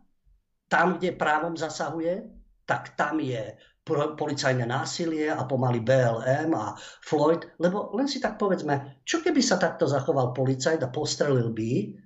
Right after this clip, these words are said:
pri nejakej akcii príslušníka marginalizovanej menšiny,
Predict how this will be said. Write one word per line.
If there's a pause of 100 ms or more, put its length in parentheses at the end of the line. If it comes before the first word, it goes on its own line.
pri
nejakej
akcii (440)
príslušníka
marginalizovanej
menšiny,